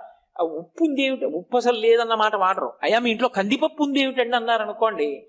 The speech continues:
"అయ్యో, నిన్ననే కందిపప్పు నిండుకుందే" అంటే, నిండుకుందే అంటే లేదు అన్న మాట వాడకుండా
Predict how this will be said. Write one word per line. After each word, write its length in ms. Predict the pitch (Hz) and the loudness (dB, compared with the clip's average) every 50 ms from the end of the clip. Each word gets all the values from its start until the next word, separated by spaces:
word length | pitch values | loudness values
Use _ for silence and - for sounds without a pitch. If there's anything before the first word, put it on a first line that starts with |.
| _ _ _ _ - | _ _ _ _ -6
"అయ్యో, 180 | 170 208 262 262 | -2 0 0 0
నిన్ననే 420 | 202 185 196 214 247 269 277 269 | 0 0 0 0 0 2 0 0
కందిపప్పు 460 | 262 240 220 214 233 233 240 233 240 | 0 -2 -2 -2 -2 -2 -2 -2 -2
నిండుకుందే" 800 | 233 208 208 208 226 220 226 214 208 202 190 190 185 180 185 - - - | -2 -4 -4 -4 -4 -4 -2 0 0 0 0 0 -2 -6 -8 -10 -12 -8
అంటే, 160 | 165 202 185 | -4 -4 -2
నిండుకుందే 680 | 151 151 180 196 196 254 247 262 254 247 233 247 247 240 | -2 -4 -4 -4 -4 -4 -2 -2 -2 2 2 4 4 2
అంటే 440 | 233 233 240 269 254 254 247 _ _ _ _ _ _ _ _ _ _ _ _ _ _ _ _ _ _ _ _ - - - - _ _ _ - | 0 -2 -4 -6 -6 -6 -10 _ _ _ _ _ _ _ _ _ _ _ _ _ _ _ _ _ _ _ _ -20 -20 -20 -20 _ _ _ -18
లేదు 680 | 160 143 135 139 147 165 190 214 233 226 233 247 254 254 | -16 -12 -2 2 4 6 6 6 4 2 2 2 2 2
అన్న 180 | 247 233 226 | 2 0 0
మాట 260 | 208 196 185 190 - | 0 0 0 -2 0
వాడకుండా 920 | 220 185 143 135 143 160 - - 139 131 127 127 131 165 220 294 339 392 | 0 0 0 0 0 -2 -2 -4 -6 -4 -2 -2 0 0 0 0 -2 -4